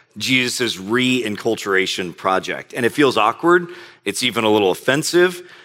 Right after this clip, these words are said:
because the culture-changing Jesus is going right for the heart. So we've heard it read. I want to explain it to you, but let me pray, uh, before we do so. Let me pray once more for us.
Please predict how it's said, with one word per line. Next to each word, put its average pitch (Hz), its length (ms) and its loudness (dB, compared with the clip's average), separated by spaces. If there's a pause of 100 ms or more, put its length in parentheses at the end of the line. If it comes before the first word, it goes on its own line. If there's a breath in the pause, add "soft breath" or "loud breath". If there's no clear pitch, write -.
(260 loud breath)
because 120 360 0
the 110 120 -2
culture-changing 123 1160 -2
Jesus 95 760 -4 (400 soft breath)
is 98 320 0
going 95 420 0
right 98 440 0
for 90 120 -8
the 80 120 -4
heart. 80 420 -4 (440)
So 110 380 2
we've 101 200 -2
heard 147 160 4
it 156 120 0
read. 123 540 2
I 101 120 0
want 113 120 2
to 107 40 2
explain 135 380 0
it 110 140 0
to 107 100 -6
you, 95 120 2
but 95 120 0
let 107 80 0
me 123 120 0
pray, 87 640 2 (320 loud breath)
uh, 90 120 0
before 90 300 -4
we 85 100 0
do 80 160 -6
so. - 140 -6
Let 80 120 -8
me 78 40 -10
pray 90 220 0
once 82 320 -8
more 80 160 -8
for 73 280 -12
us. - 240 -16